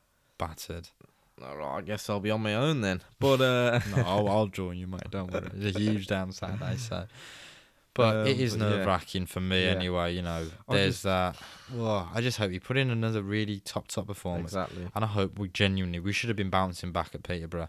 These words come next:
Speaker 2: Yeah,
Speaker 1: This
Speaker 2: we
Speaker 1: is
Speaker 2: had
Speaker 1: now
Speaker 2: to,
Speaker 1: the
Speaker 2: we had
Speaker 1: bounce
Speaker 2: to.
Speaker 1: back.
Speaker 2: Yeah,
Speaker 1: It's
Speaker 2: yeah.
Speaker 1: a more tough, much more tough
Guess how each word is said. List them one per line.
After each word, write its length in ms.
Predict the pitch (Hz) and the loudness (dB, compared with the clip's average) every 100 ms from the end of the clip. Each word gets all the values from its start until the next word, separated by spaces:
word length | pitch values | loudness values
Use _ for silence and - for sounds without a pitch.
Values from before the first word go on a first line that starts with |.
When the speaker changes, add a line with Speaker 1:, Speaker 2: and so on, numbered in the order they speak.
| - | -4
Speaker 2:
Yeah, 180 | 120 113 | -2 4
Speaker 1:
This 240 | 104 107 | 4 6
Speaker 2:
we 80 | 107 | 4
Speaker 1:
is 60 | |
Speaker 2:
had 60 | 95 | 4
Speaker 1:
now 200 | 95 95 | 6 4
Speaker 2:
to, 60 | 90 | 4
Speaker 1:
the 60 | |
Speaker 2:
we 40 | 92 | 2
had 80 | 90 | 0
Speaker 1:
bounce 180 | 87 90 | 0 -4
Speaker 2:
to. 80 | |
Speaker 1:
back. 240 | 90 82 90 | -4 -4 -6
Speaker 2:
Yeah, 240 | 101 98 95 - | -6 -4 -6 -6
Speaker 1:
It's 160 | 101 98 | 0 2
Speaker 2:
yeah. 40 | |
Speaker 1:
a 20 | |
more 200 | 107 113 | 4 4
tough, 540 | 98 - 127 110 - - _ - _ - | 2 0 0 0 -4 -16 _ -20 _ -12
much 460 | 90 98 113 127 - | -4 0 0 0 -2
more 220 | 110 104 | -2 -2
tough 480 | - - 98 - - | -4 -4 -4 -6 -18